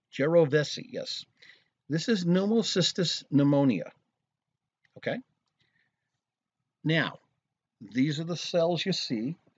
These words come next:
It's a fluorescent antibody stain. Okay? Here's the situation. Symptoms: gradual onset, shortness of breath, rapid breathing, non-productive cough, slight fever, or no fever at all.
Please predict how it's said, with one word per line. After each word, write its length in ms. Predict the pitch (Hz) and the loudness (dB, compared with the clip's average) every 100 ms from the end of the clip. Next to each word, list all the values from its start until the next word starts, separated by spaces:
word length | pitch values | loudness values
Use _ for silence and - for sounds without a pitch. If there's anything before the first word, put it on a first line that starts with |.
| - | -20
It's 180 | - | -16
a 80 | 120 | -16
fluorescent 540 | - 113 113 135 170 - | -8 -4 -4 -4 -8 -6
antibody 460 | 147 - 135 139 | -6 -4 -4 -4
stain. 480 | - - 101 92 156 - _ _ _ _ _ - - - - - _ _ _ _ _ - - _ _ | -8 -12 -10 -8 -10 -12 _ _ _ _ _ -16 -10 -10 -10 -14 _ _ _ _ _ -20 -20 _ _
Okay? 240 | 139 165 302 _ - - _ _ _ _ _ _ _ _ _ _ _ _ _ _ _ _ | -8 -6 -6 _ -20 -20 _ _ _ _ _ _ _ _ _ _ _ _ _ _ _ _
Here's 260 | 202 202 | -4 -2
the 80 | 180 | -2
situation. 640 | - 190 170 139 123 92 | -4 -4 -2 -2 -2 -6
Symptoms: 520 | - 185 208 135 - - | -4 0 0 -2 -10 -8
gradual 400 | 117 147 165 160 | -4 -2 0 0
onset, 340 | 170 165 196 | 0 -2 -4
shortness 400 | - 131 - - | -2 -2 -2 -6
of 100 | 90 | -6
breath, 260 | 104 151 - _ _ - | -4 -6 -8 _ _ -4
rapid 340 | 147 202 185 | -2 -2 -4
breathing, 380 | 135 120 113 113 | -2 -2 -2 -4
non-productive 640 | 113 185 180 156 - 127 | -2 -4 -2 -4 -4 -10
cough, 300 | - - - _ _ _ | -8 -8 -8 _ _ _
slight 420 | - - 175 165 | -10 2 2 2
fever, 320 | - 101 95 - | -2 -6 -8 -4
or 160 | 147 151 | 2 4
no 320 | 151 180 262 | 4 4 2
fever 400 | - 117 82 80 | 0 -2 -2 -8
at 80 | - | -10
all. 180 | - | -14